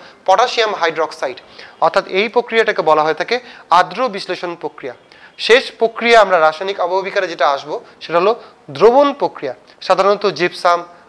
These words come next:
বা সৈন্ধব লবণে কিন্তু এই ধরনের যে প্রক্রিয়াটা কার্যকর হয়ে থাকে এবং এই দ-, বিভিন্ন রকম, আহ, লবণগুলো সাধারণত এই প্রক্রিয়া দ্রবীভূত হয়ে যায়। অর্থাৎ আমরা যান্ত্রিক আবহবিকার এবং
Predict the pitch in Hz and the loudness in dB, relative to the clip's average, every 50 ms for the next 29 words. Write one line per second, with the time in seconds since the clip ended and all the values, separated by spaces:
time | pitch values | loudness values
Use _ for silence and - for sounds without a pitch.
0 | - 151 160 160 160 - - 170 175 185 196 233 233 202 208 180 156 147 143 165 | -4 0 0 0 0 0 -4 -4 -2 0 2 2 2 2 4 4 4 4 4 2
1 | 190 208 208 160 - 165 160 151 - 180 196 208 - - - - _ - 180 202 | 0 0 0 -2 -4 -6 -8 -6 -6 -8 -8 -8 -10 -16 -20 -14 _ 0 0 0
2 | 226 214 233 262 269 269 277 254 214 247 240 240 - 190 185 - 180 185 180 190 | 2 4 4 4 4 4 2 0 0 -2 -4 -2 -4 -8 -6 -2 0 0 2 2
3 | 208 202 - 180 165 156 147 165 - 165 151 151 147 - 156 139 147 - - 151 | 0 0 2 2 2 2 2 -2 -2 0 0 0 -2 -2 -4 -8 -8 -6 -4 0
4 | 151 175 202 226 226 - - - - _ _ _ _ _ - 175 185 180 165 180 | 2 2 2 2 0 -8 -16 -20 -20 _ _ _ _ _ -4 -2 -2 0 0 -2
5 | 175 170 165 160 160 151 165 180 196 208 208 220 214 - 233 233 220 - - - | -2 -4 -6 -8 -6 -4 -2 0 0 2 4 4 4 4 2 -2 -2 -6 -14 -20
6 | - - - _ - 170 165 160 156 160 160 170 190 208 294 302 254 175 170 156 | -20 -20 -12 _ 0 2 2 2 2 4 4 4 6 6 4 2 2 0 -2 -2
7 | 151 151 - 151 147 147 156 156 156 156 220 262 269 - - - _ - 180 190 | -2 -4 -4 -6 -4 -4 -2 -4 -4 -2 -4 -4 -4 -6 -18 -16 _ -2 0 0
8 | 196 196 196 185 - - 202 190 160 165 170 175 208 196 220 - 226 185 156 156 | 0 0 -4 -4 -2 0 0 0 0 0 0 0 -2 -2 -2 0 0 0 0 0
9 | 147 135 127 120 127 - - - - - - 151 165 - 208 190 185 170 180 185 | -2 -2 -4 -8 -12 -12 -20 -20 -18 -8 -2 -2 0 2 2 2 2 2 4 4
10 | 214 226 226 226 - - - _ - 131 165 165 170 175 185 - - 254 - - | 4 4 4 2 -4 -16 -20 _ -6 0 2 2 4 2 0 -2 -6 -4 -2 0
11 | - 175 175 214 220 226 226 247 - 285 339 349 - - - - - - 185 196 | 0 2 4 4 2 2 2 2 2 2 2 2 0 -14 -20 -18 -8 -2 0 2
12 | 196 214 | 2 2